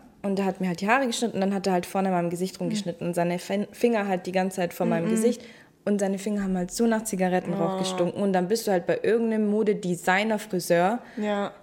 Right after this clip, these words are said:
Speaker 1: und dann hat er halt da so seine gelben Zigarettenfinger
Speaker 2: Ja,
Speaker 1: in der
Speaker 2: und da
Speaker 1: Nase.
Speaker 2: bringt auch Händewaschen nix.
Speaker 1: Mm-mm,
Speaker 2: Das
Speaker 1: mm-mm.
Speaker 2: ist einfach so da. Nee, das find ich auch, äh, nicht so geil.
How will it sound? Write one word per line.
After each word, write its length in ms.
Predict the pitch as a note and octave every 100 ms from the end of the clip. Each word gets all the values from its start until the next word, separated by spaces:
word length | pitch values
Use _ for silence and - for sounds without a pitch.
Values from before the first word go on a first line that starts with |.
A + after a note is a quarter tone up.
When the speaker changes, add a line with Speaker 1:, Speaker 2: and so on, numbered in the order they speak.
| _
Speaker 1:
und 80 | G3+
dann 160 | F#3+ F#3+ - -
hat 200 | F#3 F#3+
er 100 | F#3
halt 140 | F#3 F#3
da 60 |
so 100 | F3+ F3+
seine 280 | F3+ F3+ F3+
gelben 360 | F3+ F#3 F#3
Zigarettenfinger 880 | - F#3 F3 F3+ F3+ F3 - F3 E3+
Speaker 2:
Ja, 420 | A3+ A3 G#3 G#3 G3
Speaker 1:
in 60 | F3
der 60 | F3
Speaker 2:
und 60 | A3
da 100 | A3+
Speaker 1:
Nase. 100 | -
Speaker 2:
bringt 180 | C4 A#3
auch 140 | G#3+ B3
Händewaschen 540 | C4 B3 G3 - G3
nix. 240 | F#3+ G3 A#3+ G3+
Speaker 1:
Mm-mm, 220 | F3+ F#3 - _
Speaker 2:
Das 160 | G3+ F#3
Speaker 1:
mm-mm. 60 | G#3
Speaker 2:
ist 100 | -
einfach 300 | G3 G3+ G3+
so 160 | - F#3+
da. 160 | F#3 F#3+
Nee, 220 | G3+ G3+
das 160 | G3 -
find 160 | G3
ich 180 | F#3+ F#3 - - _ _ _
auch, 360 | F#3 G3 F#3+ -
äh, 360 | F3+ F3+ F3 F#3 - - _
nicht 200 | F#3 F#3+
so 80 | F3+
geil. 360 | F3+ E3+ E3+